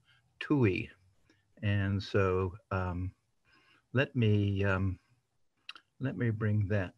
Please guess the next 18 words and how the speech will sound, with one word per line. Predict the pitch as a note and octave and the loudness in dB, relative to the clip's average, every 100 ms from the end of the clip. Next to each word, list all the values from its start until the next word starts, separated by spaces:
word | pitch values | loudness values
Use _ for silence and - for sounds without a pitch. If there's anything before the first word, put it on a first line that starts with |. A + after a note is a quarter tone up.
| - | 0
up. | G#2+ - - - - _ _ _ - - - _ _ _ _ _ _ _ _ _ _ - - | 0 0 -6 -20 -20 _ _ _ -20 -20 -20 _ _ _ _ _ _ _ _ _ _ -12 -2
Uh, | G#2 G2 G2 | 0 2 0
so | - - G3 E3 | -2 2 4 6
let's | F3 G3 - | 4 0 0
just, | D#3+ C#3 - - | 2 2 0 2
uh, | C#3 C3 | 2 4
just | A3+ - | 0 4
a | C#3+ | 2
few | - F3 | 6 4
slides | - C3 B2 A#2 G#2+ | 6 8 8 8 4
here, | B2+ A#2 A2 | 4 6 6
which | G#2+ - | 2 2
will | A2 | -2
be | A2+ A#2 A2+ | 2 4 6
an | G#2+ G#2 | 6 4
efficient | G2 - F3 D#3+ B2+ | 0 0 2 2 0
way | A2 G#2 G#2 G#2 | 4 6 6 6
to, | - - G2 F#2+ F2+ | 0 -2 0 0 -4